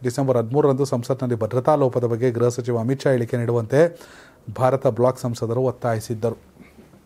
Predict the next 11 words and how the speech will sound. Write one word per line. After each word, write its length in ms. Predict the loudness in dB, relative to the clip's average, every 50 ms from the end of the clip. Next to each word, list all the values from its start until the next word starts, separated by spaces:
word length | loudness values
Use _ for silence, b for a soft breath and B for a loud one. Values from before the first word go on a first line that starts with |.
| _ _ _ _ _ _ _ _ _ _ _ _ B B B B B B B B B B B B B B B B B B B B _ _
ಸಂಸತ್ 480 | -6 0 0 0 0 4 2 2 4 4
ಭವನದ 320 | 4 4 4 4 2 2
ಮೇಲೆ 280 | 2 2 4 4 4 4
ನಡೆದಂಥ 500 | 4 4 2 4 2 2 0 2 0 0
ಸ್ಮೋಕ್ 540 | 0 0 -2 -8 -6 -2 0 0 0 -2 -4 -6
ಅಟ್ಯಾಕ್ 440 | -4 0 2 2 2 2 0 -4 -6
ವಿಚಾರವಾಗಿ 800 | -6 -6 -2 0 2 2 2 2 2 2 2 0 0 -2 -4 -6
ಗೃಹ 280 | -4 0 2 2 2 2
ಸಚಿವರು 460 | 2 -2 -4 -4 -4 -4 -2 -2 -2
ಮಾತನಾಡಬೇಕು 1040 | 0 0 0 0 -2 -2 -2 -2 0 0 -2 -4 -4 -4 -4 -6 -6 -6 -10 -16 _ _ _ _ _ _ _ _ _ _ -20 _ _ _ _ _ _ -20 -20 -20 _ _ _ _ _ -6
ಅನ್ನೋದು 520 | -4 -2 -2 -2 -2 0 -2 -2 -4 -4